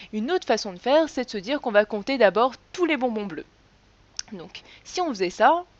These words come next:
eh bien, on compterait la première ligne une fois, deux fois, trois fois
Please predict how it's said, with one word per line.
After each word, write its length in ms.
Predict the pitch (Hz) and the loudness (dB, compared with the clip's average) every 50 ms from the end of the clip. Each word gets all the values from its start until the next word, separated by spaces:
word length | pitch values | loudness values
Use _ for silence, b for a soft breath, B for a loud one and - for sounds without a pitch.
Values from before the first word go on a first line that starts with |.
| B B B B B - | B B B B B -12
eh 60 | 196 | -6
bien, 180 | 202 220 226 220 | -4 -2 -2 -2
on 60 | 208 | -2
compterait 560 | - 226 208 - 226 214 202 214 202 185 - | -4 -6 -6 -4 -4 -4 2 2 2 2 2
la 240 | - 190 185 185 185 | 0 0 2 2 2
première 400 | - - 208 185 180 175 175 170 | 2 -2 -6 -6 -4 -2 -2 -2
ligne 300 | 170 202 254 320 330 330 - _ b b b b _ _ | -4 -6 -8 -10 -12 -16 -18 _ b b b b _ _
une 180 | 254 240 240 214 | -6 -6 -6 -6
fois, 380 | - - 190 175 226 277 294 - _ _ _ _ | -6 -4 -2 -2 -2 -2 -6 -10 _ _ _ _
deux 240 | 202 185 254 294 269 | -8 -4 -4 -4 -4
fois, 340 | - - 220 185 185 247 269 - _ _ _ | -4 -2 0 2 2 2 -2 -6 _ _ _
trois 220 | - - 330 311 - | 4 6 6 6 6
fois 320 | - - 226 240 277 | 4 4 4 4 4